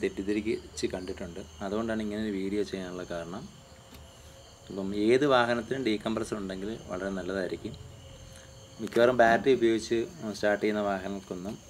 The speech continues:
അങ്ങനെയുള്ള കാര്യങ്ങളൊന്നും പരിഗണിക്കാറില്ല. ഒരു decompressor പിടിപ്പിക്കുന്നതിനേക്കാൾ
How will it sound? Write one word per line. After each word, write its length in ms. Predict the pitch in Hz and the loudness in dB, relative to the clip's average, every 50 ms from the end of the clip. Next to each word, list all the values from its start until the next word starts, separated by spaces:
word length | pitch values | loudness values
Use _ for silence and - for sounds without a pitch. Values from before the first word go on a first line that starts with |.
| - - | -12 -8
അങ്ങനെയുള്ള 300 | 101 101 101 101 104 104 101 | -6 -4 -2 0 2 2 2
കാര്യങ്ങളൊന്നും 420 | 95 95 98 95 95 95 95 92 95 | 2 0 0 -4 -4 -6 -6 -6 -6
പരിഗണിക്കാറില്ല. 760 | 92 92 95 98 101 98 - - 104 98 92 90 92 104 120 - - - - - - - - - - - - - - - - | -4 -2 0 0 0 0 2 2 2 2 2 -2 -6 -6 -8 -12 -16 -18 -16 -16 -16 -16 -16 -18 -18 -18 -20 -20 -2 6 12
ഒരു 120 | 135 131 135 | 12 12 12
decompressor 720 | 127 120 120 123 - - 139 139 139 139 135 - 151 147 147 147 151 - - - | 12 12 10 10 12 12 12 12 12 12 10 10 12 12 12 12 10 6 4 6
പിടിപ്പിക്കുന്നതിനേക്കാൾ 680 | 113 113 107 127 117 120 120 120 120 113 - 123 123 | 8 8 10 12 12 12 12 10 8 8 8 8 10